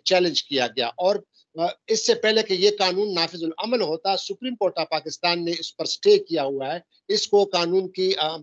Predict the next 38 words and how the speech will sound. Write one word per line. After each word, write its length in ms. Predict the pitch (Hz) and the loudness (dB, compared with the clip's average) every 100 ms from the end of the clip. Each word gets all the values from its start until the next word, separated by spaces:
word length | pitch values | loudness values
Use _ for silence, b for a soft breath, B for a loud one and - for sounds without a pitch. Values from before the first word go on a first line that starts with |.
| _ | _
पर 100 | 175 | -4
अमल 240 | 170 147 | -2 -6
दरामद 380 | 143 143 156 170 | 0 0 0 -6
जो 120 | 160 | -2
है, 100 | 156 | -2
वो 140 | 156 135 | -2 -4
रोक 320 | 123 202 - | 2 2 2
दी 80 | 165 | -2
गई 180 | 156 160 | 0 0
है। 160 | 180 | -2
और 240 | 185 170 156 | -2 -6 -6
जितने 220 | 220 262 | -8 -6
भी 200 | 196 185 _ B _ | -4 -4 _ B _
दरख्वास्त 360 | 160 160 175 - | -2 2 2 2
गुजारों 340 | 147 165 180 | 0 2 2
ने 100 | 175 | 0
इसको 220 | 156 - | -4 -4
challenge 460 | 143 - 220 214 208 | -4 0 4 4 2
किया 260 | - 175 156 | 0 0 0
है, 240 | 170 185 _ _ _ | -2 -6 _ _ _
कल 200 | 240 226 - | 0 0 -4
इसकी 280 | 196 - 175 | -8 -8 -4
बाकायदा 460 | 143 151 165 160 151 | -4 0 -2 0 -2
समात 420 | - 135 160 185 | -4 -4 -2 -2
होने 200 | 156 160 | -2 -2
जा 180 | 139 147 | 0 0
रही 160 | 156 165 | 2 0
है। 140 | 190 165 | 0 0
आठ 160 | 170 165 | -2 -2
रुकनी 240 | 156 165 | -8 -6
लार्जर 400 | 139 131 135 156 | -4 -2 -2 -4
बेंच 260 | 135 156 160 | -4 -4 -4
सुप्रीम 340 | - 143 156 | -10 -12 -12
कोर्ट 220 | 147 147 139 | -6 -6 -4
of 100 | 135 | -4
पाकिस्तान 500 | 135 127 127 151 147 | -6 -8 -10 -8 -8
इसको 220 | 135 - 131 | -12 -10 -8
सुनेगा 440 | 170 180 170 | -2 0 2